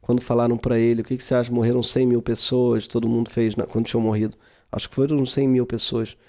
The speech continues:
Os jornais todos, ou, ou páginas, capas, eh, em preto, ou, ou lista de todos os nomes pequenininhos. O Jornal Nacional, acho que fez um minuto, se todos fizeram. E quando falaram, "Você não vai se,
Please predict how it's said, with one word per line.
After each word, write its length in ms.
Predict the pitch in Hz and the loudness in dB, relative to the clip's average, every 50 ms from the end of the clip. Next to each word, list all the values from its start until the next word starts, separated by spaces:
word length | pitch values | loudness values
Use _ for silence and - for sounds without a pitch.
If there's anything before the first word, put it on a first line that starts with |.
| _ _ _ _ _ _ _ _ _ _ - | _ _ _ _ _ _ _ _ _ _ -6
Os 100 | 117 117 | -2 0
jornais 420 | 127 117 117 120 127 131 123 - | 2 2 2 2 2 0 -2 -2
todos, 340 | - 123 127 143 139 123 113 | -2 0 2 2 2 0 0
ou, 140 | 113 110 110 - - | -4 -6 -6 -8 -4
ou 220 | - 123 123 131 123 | -2 0 0 0 -2
páginas, 580 | 127 - 120 123 123 120 120 123 120 113 104 - - | -2 -2 0 0 0 0 0 0 0 -2 -2 -6 -4
capas, 520 | - 120 120 120 - - 117 113 107 - - - | -2 -2 -2 0 0 0 -2 -2 -2 -6 -6 -4
eh, 260 | 120 113 110 110 104 | -2 -2 -2 -2 -2
em 120 | 110 113 | -4 -6
preto, 500 | 117 - 131 135 143 147 139 - - - | -4 -2 0 0 0 0 -2 -4 -8 -6
ou, 420 | 123 120 113 113 117 120 113 113 117 | -4 -2 -2 0 0 -2 -2 -2 -4
ou 360 | 117 113 113 110 110 113 - _ _ _ _ _ _ _ _ | -4 -4 -6 -8 -10 -14 -16 _ _ _ _ _ _ _ _
lista 500 | - 110 107 110 120 123 120 - - 135 | -12 -8 -2 0 0 0 0 -2 -4 -4
de 160 | 110 123 127 | -4 -6 -10
todos 380 | - _ _ - 135 127 117 117 | -16 _ _ 0 0 0 0 0
os 60 | 117 | 0
nomes 240 | 120 117 113 110 - | 0 0 0 -2 -4
pequenininhos. 640 | - - 127 123 117 113 113 117 127 131 127 117 | -6 -4 0 0 2 2 2 2 4 2 2 2
O 20 | 107 | 0
Jornal 260 | 113 110 113 120 123 | 0 0 2 2 0
Nacional, 460 | 120 110 - - 113 107 110 113 117 | 0 -2 -2 -2 -2 0 0 0 -2
acho 120 | 110 - - | -2 -4 -8
que 60 | - | -6
fez 220 | - 117 110 113 | -4 -2 -2 -2
um 180 | 113 113 113 110 | -2 -2 -2 -2
minuto, 260 | 110 110 117 120 117 | -4 -4 -4 -4 -6
se 140 | - - - | -8 -10 -12
todos 240 | - - 127 127 135 | -6 -4 -4 -6 -4
fizeram. 400 | - - 113 107 113 123 147 - - _ _ - - - _ _ _ _ _ _ _ - - | -4 -4 -2 0 0 0 -2 -4 -10 _ _ -20 -20 -20 _ _ _ _ _ _ _ -8 -2
E 240 | 135 127 123 120 120 | 0 2 2 2 2
quando 180 | - - 131 127 | 0 -2 -4 -2
falaram, 240 | - 135 127 123 | 0 0 0 0
"Você 140 | 120 - - | 0 0 -2
não 80 | 147 135 | 0 0
vai 160 | 135 143 143 | 0 0 0
se, 300 | 139 - - - - | -2 -4 -8 -8 -8